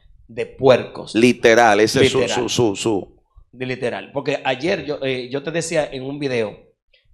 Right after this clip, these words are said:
Speaker 1: que toda la naturaleza tiene forma divina. Y todo lo que se creó aquí fue hecho de lo que no se ve, pero viendo algo.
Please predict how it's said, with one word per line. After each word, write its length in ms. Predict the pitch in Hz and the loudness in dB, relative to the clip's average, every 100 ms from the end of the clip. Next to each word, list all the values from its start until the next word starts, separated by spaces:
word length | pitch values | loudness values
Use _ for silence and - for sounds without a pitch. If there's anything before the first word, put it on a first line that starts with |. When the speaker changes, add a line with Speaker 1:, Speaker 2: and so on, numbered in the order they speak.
| _ _ _ _ | _ _ _ _
Speaker 1:
que 600 | - 147 135 131 _ _ | -8 -8 -8 -12 _ _
toda 240 | 170 165 196 | 2 4 4
la 100 | 185 | 2
naturaleza 880 | 180 170 143 135 123 - 104 - - - _ | -2 -2 -2 -2 -6 -8 -12 -14 -20 -20 _
tiene 320 | 131 143 147 | -6 -4 -4
forma 480 | 139 - 151 151 139 | -6 -2 -2 -2 -4
divina. 580 | 123 110 101 90 - _ _ _ _ _ _ _ - _ _ _ _ _ | -4 -8 -12 -14 -18 _ _ _ _ _ _ _ -20 _ _ _ _ _
Y 240 | 139 135 - | -12 -12 -4
todo 240 | 160 190 | -2 0
lo 160 | 196 185 | -4 -6
que 140 | 160 | -8
se 260 | - - 139 | -6 -6 -8
creó 340 | 139 131 143 | -8 -4 0
aquí 480 | 156 - 143 117 - | 0 -2 -8 -8 -12
fue 500 | - - - 151 156 | -20 -20 -6 -2 -2
hecho 460 | 180 180 139 - - _ _ _ | -4 -6 -8 -8 -12 _ _ _
de 120 | 135 | -8
lo 140 | 127 123 | -6 -6
que 120 | 123 | -6
no 140 | 127 | -6
se 140 | 139 147 | -6 -6
ve, 520 | 120 113 _ _ _ _ | -6 -10 _ _ _ _
pero 420 | 151 139 127 120 120 | -2 -2 -4 -8 -10
viendo 500 | 127 135 143 139 127 | -8 -6 -6 -4 -2
algo. 560 | 127 110 98 - _ | -4 -10 -18 -20 _